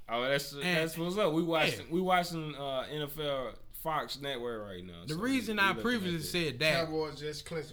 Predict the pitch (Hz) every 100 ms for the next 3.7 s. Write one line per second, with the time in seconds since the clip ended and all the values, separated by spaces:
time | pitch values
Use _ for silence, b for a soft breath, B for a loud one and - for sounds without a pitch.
0 | - 143 135 131 127 127 143 - 165 151
1 | 131 113 110 98 - 151 196 247 202 190
2 | 180 220 196 156 147 160 156 123 139 131
3 | 127 120 113 - 127 117 113